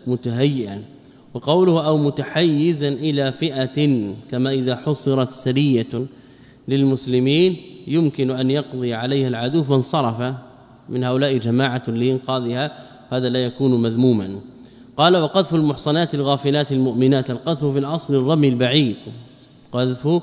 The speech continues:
في الأصل يعني المعنى اللغوي الرمي البعيد، وشرعا المراد به معنى أخص، الشتم والعيب والبهتان.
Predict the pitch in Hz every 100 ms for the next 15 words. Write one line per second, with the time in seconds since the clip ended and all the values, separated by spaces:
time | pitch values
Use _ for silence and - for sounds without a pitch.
0 | - - - - - 123 131 139 127 110
1 | 117 120 131 135 127 156 147 120 117 135
2 | 165 147 127 120 131 101 - - - -
3 | - - 135 - 175 175 135 165 156 135
4 | 123 139 151 143 139 131 147 151 135 117
5 | 120 139 123 - - - - - - -
6 | - 135 139 139 170 180 - - - -
7 | - 120 113 117 135 143 147 170 143 123
8 | 120 120 113 139 117 95